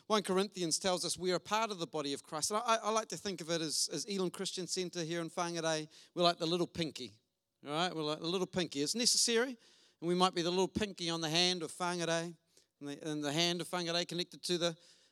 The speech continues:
arm of, I don't know, Northern New Zealand. And, you know, we're, we're a part of the global church, and we've got an important function, but we don't think too highly of ourselves, right?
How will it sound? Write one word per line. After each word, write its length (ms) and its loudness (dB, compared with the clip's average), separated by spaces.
arm 300 -2
of, 160 2
I 60 -6
don't 100 -2
know, 140 0
Northern 400 -2
New 100 -2
Zealand. 480 0
And, 180 -2
you 60 -2
know, 80 2
we're, 160 -2
we're 160 4
a 60 4
part 420 0
of 100 0
the 100 2
global 520 4
church, 640 2
and 140 0
we've 80 0
got 160 4
an 100 2
important 560 0
function, 460 0
but 100 -2
we 100 0
don't 200 -2
think 240 -6
too 160 -6
highly 320 -8
of 80 -10
ourselves, 560 -10
right? 180 2